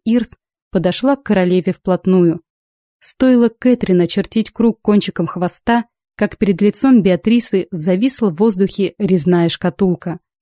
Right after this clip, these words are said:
«Надо же, деларианская магия!» уважительно произнесла королева, беря вожделенный трофей в руки и открывая его.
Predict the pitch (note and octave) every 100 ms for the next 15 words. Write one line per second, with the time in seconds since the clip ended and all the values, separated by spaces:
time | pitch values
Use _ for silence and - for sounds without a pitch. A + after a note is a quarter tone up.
0 | _ _ _ _ _ _ _ - F#3+ F#3
1 | A#3 A#3+ F#3 D3+ F#3 F3+ F#3 A3 F#3 G#3+
2 | G3 G3 G3 G3 - - A#3 B3 C4 C4+
3 | F3 F3+ E3+ E3 - _ _ _ _ _
4 | G3+ F3 F3 A3+ C4+ B3 G#3 - F#3+ -
5 | F#3 - G3 - F3+ E3+ A3 A3+ E3 F#3
6 | F3+ F3 D3+ F#3 F#3+ F#3 F3+ E3+ E3+ E3
7 | F3+ D#3 A3 - G3 F3+ - F3+ F3 E3+
8 | E3 D#3 D#3 F3